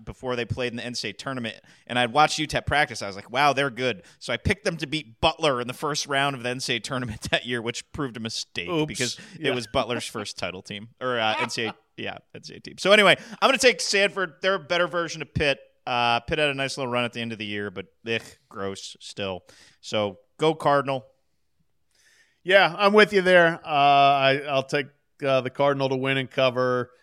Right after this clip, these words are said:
Speaker 2: Bryce Love isn't playing, but it hardly matters. He barely played all year. He just was total non-factor. Very strange thing this season.
Speaker 1: Very bizarre.
Speaker 2: Uh, yeah, K J Costello, good quarterback. Uh, Arcega Whiteside, very good receiver. They'll play pitch and catch, and they will lead the Cardinal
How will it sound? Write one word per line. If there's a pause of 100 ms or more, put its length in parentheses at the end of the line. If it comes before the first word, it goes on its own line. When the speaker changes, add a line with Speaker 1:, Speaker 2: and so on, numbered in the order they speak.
(140)
Speaker 2:
Bryce
Love
isn't
playing,
but
it
hardly
matters.
He
barely
played
all
year.
He
just
was
total
non-factor.
Very
strange
thing
this
season. (260)
Speaker 1:
Very
bizarre.
Speaker 2:
Uh, (460)
yeah,
K
J
Costello,
good
quarterback. (500)
Uh, (320)
Arcega
Whiteside,
very
good
receiver.
They'll
play
pitch
and
catch,
and
they
will
lead
the
Cardinal